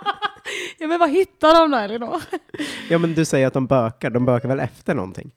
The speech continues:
Speaker 1: Ja, men de äter väl typ mask och sånt skit.
Speaker 2: Ja, det,
Speaker 1: Känns
Speaker 2: det är
Speaker 1: det
Speaker 2: väl,
Speaker 1: som.
Speaker 2: det är ju inte bra.
Speaker 1: Nej, det är
Speaker 2: Eller?
Speaker 1: för då, vad ska fiskarna då använda? De har inte anpassat sig till dagens samhälle.
Speaker 2: Nej, verkligen.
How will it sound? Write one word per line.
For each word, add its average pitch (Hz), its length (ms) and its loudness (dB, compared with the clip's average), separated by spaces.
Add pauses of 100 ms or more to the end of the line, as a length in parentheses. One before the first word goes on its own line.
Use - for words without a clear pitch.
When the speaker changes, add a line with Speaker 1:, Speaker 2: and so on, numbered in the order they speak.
(140)
Speaker 1:
Ja, 214 560 4
men 262 260 2
de 247 180 0
äter 175 360 -4
väl 185 160 0
typ 208 220 0
mask - 480 -4
och 247 60 -4
sånt - 160 -6
skit. - 340 -12 (360)
Speaker 2:
Ja, 135 80 -4
det, 135 100 2
Speaker 1:
Känns 135 120 -4
Speaker 2:
det 143 60 0
är 139 40 0
Speaker 1:
det 131 40 -6
Speaker 2:
väl, 131 60 -2
Speaker 1:
som. 123 80 -10
Speaker 2:
det 135 60 0
är 127 40 2
ju 123 100 0
inte 110 320 -6
bra. - 160 -16 (340)
Speaker 1:
Nej, 147 800 -4 (280)
det 160 300 -6
är - 40 -6
Speaker 2:
Eller? 147 140 0
Speaker 1:
för - 240 -2
då, 170 300 -2
vad 196 140 -2
ska 196 120 -8
fiskarna 202 580 -6
då 226 120 -4
använda? 139 520 -6 (160)
De 233 100 -2
har 247 40 2
inte 247 120 -4
anpassat 196 540 -6
sig 190 120 -4
till - 180 -10
dagens 170 300 -6
samhälle. 175 420 -4
Speaker 2:
Nej, 156 220 -4
verkligen. 143 440 -4